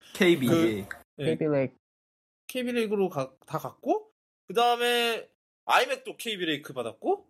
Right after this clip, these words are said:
Speaker 1: 아이맥 프로 나왔고, 홈팟 공개됐고.
Speaker 3: 홈팟, 맞아, 홈팟.
Speaker 2: 호-,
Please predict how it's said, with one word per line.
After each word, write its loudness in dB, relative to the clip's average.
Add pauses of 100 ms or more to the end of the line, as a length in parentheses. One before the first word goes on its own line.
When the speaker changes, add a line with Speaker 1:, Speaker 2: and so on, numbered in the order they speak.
Speaker 1:
아이맥 0
프로 0
나왔고, 2 (160)
홈팟 -2 (540)
공개됐고. 2
Speaker 3:
홈팟, 8
맞아, 6
홈팟. 2 (240)
Speaker 2:
호-, -6